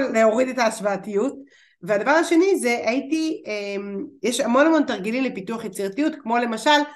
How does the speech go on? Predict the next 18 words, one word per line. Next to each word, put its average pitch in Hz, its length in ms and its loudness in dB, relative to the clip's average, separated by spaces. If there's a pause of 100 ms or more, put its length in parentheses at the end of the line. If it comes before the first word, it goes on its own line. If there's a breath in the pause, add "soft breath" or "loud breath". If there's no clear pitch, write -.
(320 loud breath)
התרגיל 202 380 -2
שאמרתי 226 400 2
מקודם, 208 380 0
לקחת 233 400 -4
משהו, 294 400 0
סתם 233 240 -2
במקרה 202 260 -6
הזה 202 140 -4
לקחתי 220 300 -6
מספריים, 226 580 2 (340 loud breath)
ואם 302 580 4 (100)
המספריים 247 480 2
היו 277 80 2
צריכים 277 180 -2
לכתוב 247 340 -2
פוסט 320 320 2 (920)
על 208 180 0
ה-, 202 160 -2